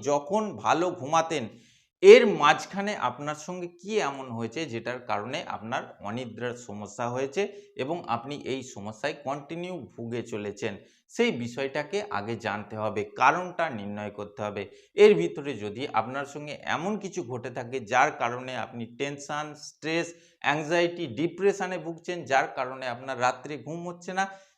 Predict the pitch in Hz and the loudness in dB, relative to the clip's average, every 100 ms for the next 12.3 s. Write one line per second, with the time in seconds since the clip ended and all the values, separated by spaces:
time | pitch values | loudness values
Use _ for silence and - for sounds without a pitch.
0 | _ - - 226 165 123 135 127 135 - | _ -6 2 2 2 -4 -4 -4 -4 -6
1 | 170 143 110 143 165 113 110 110 156 165 | -8 -8 -10 -8 -6 -4 -4 -4 -2 -2
2 | 147 - - 135 127 113 101 - - - | -2 -8 -4 -2 -2 -2 -6 -12 -20 2
3 | 180 202 196 220 214 208 127 127 - - | 4 4 2 2 2 2 0 -2 -6 -8
4 | 151 185 180 202 208 135 - 156 170 - | -2 0 2 2 2 -2 0 0 0 -4
5 | 170 - 175 175 170 180 180 180 202 147 | -8 -8 -10 -10 -6 -4 -2 -2 -2 -4
6 | 127 135 139 - 170 175 208 208 - - | -6 -8 -10 -8 -2 2 2 0 -14 -12
7 | 139 170 180 202 202 - - 131 143 139 | -4 0 2 2 2 -4 -6 0 2 2
8 | 123 120 120 120 113 107 165 175 180 175 | 0 -6 -6 -4 -4 -2 0 2 0 -6
9 | 101 101 156 101 101 92 101 127 131 - | -12 -10 -8 -6 -8 -10 -6 -6 -6 -12
10 | 87 95 - 98 98 92 90 - _ _ | -14 -14 -10 -8 -8 -8 -12 -16 _ _
11 | - 180 220 240 233 160 117 131 160 107 | 10 10 10 6 2 0 0 0 -2 -4
12 | - 113 107 | -6 -6 -4